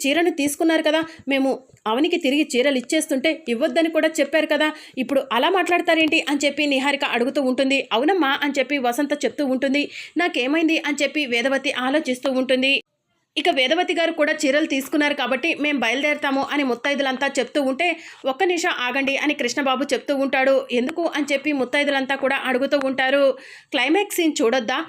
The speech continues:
మా అమ్మ లెటర్లో అమ్మవారి ముందు ఏదో రాసి పెట్టింది, ఆ లెటర్లో ఏమి రాసి పెట్టిందో మీరంతా తెలుసుకోవాలి కదా" అని కృష్ణబాబు అంటూ ఉంటాడు. "అవునమ్మా, నువ్వు ఆ లెటర్లో ఏం రాసి పెట్టావో తెలుసుకోవాలని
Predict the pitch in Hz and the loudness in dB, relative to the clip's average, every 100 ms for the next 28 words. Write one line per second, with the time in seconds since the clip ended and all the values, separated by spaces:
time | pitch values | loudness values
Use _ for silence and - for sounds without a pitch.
0 | - 240 233 254 285 226 277 277 277 - | -8 -4 -2 0 0 0 0 0 0 0
1 | 233 285 339 320 262 269 240 254 330 269 | -2 0 2 2 0 0 0 0 0 0
2 | 285 285 277 277 262 - 247 233 220 277 | -2 -2 0 0 -2 -2 -2 0 0 0
3 | 277 - 233 320 311 320 285 277 285 269 | 0 -2 0 0 0 0 -2 0 0 0
4 | 240 233 220 339 294 285 - 339 339 330 | 0 0 0 -2 -2 -2 0 0 0 0
5 | 320 320 330 233 294 269 247 - 262 254 | 0 -2 -2 -4 -2 0 0 -2 -2 -2
6 | 269 262 262 269 269 - - - 214 233 | -2 0 0 0 -2 -8 -18 -6 -2 0
7 | 285 262 269 269 - 262 254 220 233 220 | 2 0 0 -4 -6 -2 0 0 0 0
8 | 269 269 - 233 294 311 269 - 269 262 | 0 0 0 0 2 2 0 0 -2 0
9 | 247 269 247 262 - 285 262 | 0 0 -2 -2 0 2 2